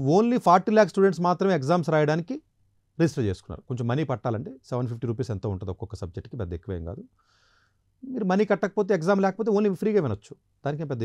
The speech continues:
మీరు రిజిస్టర్ చేసి ఫ్రీగా వినేయచ్చు అంతే, ఒక రూపాయి కూడా ఖర్చు పెట్టక్కర్లా. ఒక నల-, ఇప్పటి వరకు మొత్తం అన్ని ఇయర్లో కలిపితే రెండు వేల పద్దెనిమిది నుంచి పదిహేడులో స్టార్ట్ చేసిన తర్వాత పద్దెనిమిదిలో మనకి ఎన్రోల్‌మెంట్ స్టార్ట్ అయిన తర్వాత ఇప్పటి వరకు మనం చూసుకున్నట్లయితే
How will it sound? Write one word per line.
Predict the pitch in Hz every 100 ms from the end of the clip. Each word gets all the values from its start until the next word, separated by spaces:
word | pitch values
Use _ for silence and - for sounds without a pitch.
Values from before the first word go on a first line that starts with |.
| 104
మీరు | 135 135
రిజిస్టర్ | 156 196
చేసి | 190
ఫ్రీగా | - 170
వినేయచ్చు | 139 98 -
అంతే, | 92 - _ _ -
ఒక | 110
రూపాయి | 117 110
కూడా | 90
ఖర్చు | 87
పెట్టక్కర్లా. | 82 - - - - _ _ _ _ _ _ _ _ _ -
ఒక | 190
నల-, | 180 175 208
ఇప్పటి | 151 - 247
వరకు | 220 190
మొత్తం | 143 151 - 165
అన్ని | 151 180
ఇయర్లో | 175 175
కలిపితే | 147 139 156 156
రెండు | 135
వేల | 143 139
పద్దెనిమిది | 127 120 131 123
నుంచి | 107 123 -
పదిహేడులో | 113 117 117
స్టార్ట్ | 117 104
చేసిన | 110
తర్వాత | 113 110
పద్దెనిమిదిలో | 101 113 110
మనకి | 107 101
ఎన్రోల్‌మెంట్ | 101 104 104 98
స్టార్ట్ | 104 92
అయిన | 95
తర్వాత | 87 87 139
ఇప్పటి | 131 - 196
వరకు | 175
మనం | 156 120
చూసుకున్నట్లయితే | 117 104 110 101 92